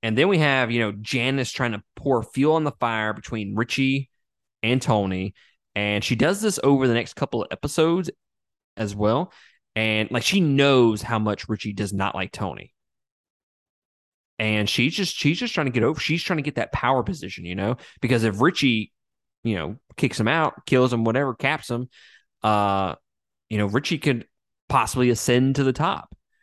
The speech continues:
and he could be making a lot of money. And that's really all Janice really cares about is she's,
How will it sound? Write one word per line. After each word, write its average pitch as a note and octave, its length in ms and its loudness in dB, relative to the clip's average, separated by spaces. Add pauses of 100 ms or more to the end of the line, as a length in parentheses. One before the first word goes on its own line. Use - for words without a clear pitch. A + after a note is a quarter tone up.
(240)
and G#2 360 -2
he A#2+ 100 0
could A2 160 -4
be A2+ 320 2
making A2+ 260 -2
a G#2 80 -2
lot G2+ 200 0
of G#2 60 0
money. A#2 240 -2
And F#2 80 -8
that's G2 180 -8
really F3 220 -4
all A#2 240 -2
Janice A2+ 320 -4
really G#2+ 160 -8
cares D#3+ 300 -6
about E2+ 320 -8
is G2 540 -4 (340)
she's, F#3 180 -2